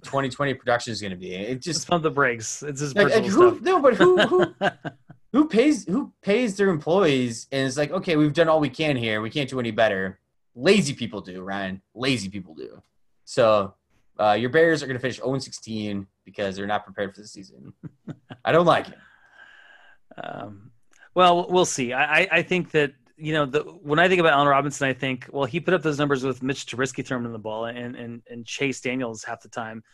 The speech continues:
Speaker 2: So, um, I, I think, I think with, uh, Nick Foles, who's just a, not much better, but a little bit better, uh, he should be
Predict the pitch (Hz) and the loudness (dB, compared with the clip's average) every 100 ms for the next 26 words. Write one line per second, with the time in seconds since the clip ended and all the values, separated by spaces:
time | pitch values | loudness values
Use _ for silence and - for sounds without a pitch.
0 | _ - - 156 143 139 131 123 117 113 | _ -10 2 4 6 6 4 2 -4 -10
1 | _ _ _ _ _ _ _ _ _ 113 | _ _ _ _ _ _ _ _ _ -18
2 | 107 135 135 143 170 190 160 147 175 147 | -10 -6 0 0 2 2 2 0 0 0
3 | 147 139 139 135 131 127 151 165 156 139 | -2 0 0 0 -2 -2 2 2 2 -4
4 | 120 131 143 131 _ 131 131 139 127 160 | -6 -6 -6 -8 _ -6 -4 -2 -2 -4
5 | - 113 113 123 208 151 110 107 135 147 | -4 -8 -8 -6 -4 -4 -4 -8 -8 -10
6 | _ _ _ - 143 - - 123 131 160 | _ _ _ -18 -18 -18 -20 -14 -14 -12
7 | - 185 214 240 | -12 -12 -8 -10